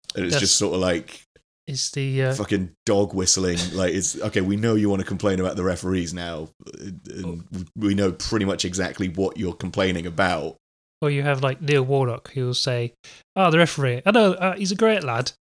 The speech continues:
Speaker 2: but he was an absolute, uh, see you next Tuesday today."
Speaker 1: Yeah, yeah, <laughs> exactly, yeah. If we were a big club, we would have had that decision.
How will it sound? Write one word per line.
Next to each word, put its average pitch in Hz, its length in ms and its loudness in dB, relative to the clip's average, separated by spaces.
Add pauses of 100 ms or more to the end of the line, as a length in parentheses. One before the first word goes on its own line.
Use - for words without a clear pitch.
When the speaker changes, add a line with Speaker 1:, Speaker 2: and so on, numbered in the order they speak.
Speaker 2:
but 233 140 2
he 208 80 -2
was 180 240 2
an 175 80 2
absolute, 160 420 -2 (320)
uh, 151 380 0
see - 160 0
you 165 60 0
next 170 180 -6
Tuesday 175 380 -2
today." 107 320 -12 (160)
Speaker 1:
Yeah, 139 180 4
yeah, 127 340 6
<laughs> - 20 0
exactly, 127 760 2
yeah. 104 160 4 (180)
If 202 140 2
we 247 120 2
were 220 120 6
a 190 80 6
big 151 240 4
club, 95 340 2
we 135 80 4
would 139 140 4
have 135 80 2
had 143 180 2
that 101 200 4
decision. 87 560 -2